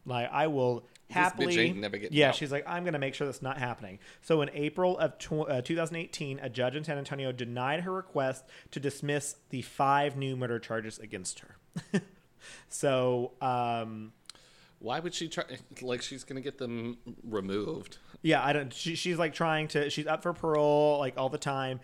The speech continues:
Speaker 1: and she's always like, "Oh, I'm, you know, I'm gonna get out. I'm gonna get out." And she keeps applying, and the judge every single time is like, "No,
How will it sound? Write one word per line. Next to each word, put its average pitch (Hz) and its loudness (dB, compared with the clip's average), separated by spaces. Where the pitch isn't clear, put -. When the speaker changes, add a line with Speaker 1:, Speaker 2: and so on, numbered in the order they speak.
Speaker 1:
and 135 -2
she's 127 -4
always 135 2
like, 127 2
"Oh, 156 4
I'm, 143 2
you 131 -4
know, 110 0
I'm 117 -2
gonna 123 -2
get 123 -2
out. 123 6
I'm 117 -2
gonna 113 -4
get 113 -4
out." 117 -2
And 113 -10
she 117 -10
keeps 120 -6
applying, 123 -4
and 110 -6
the 110 -6
judge 120 -4
every 127 0
single 127 -8
time 120 -4
is 113 -8
like, 120 -8
"No, 143 4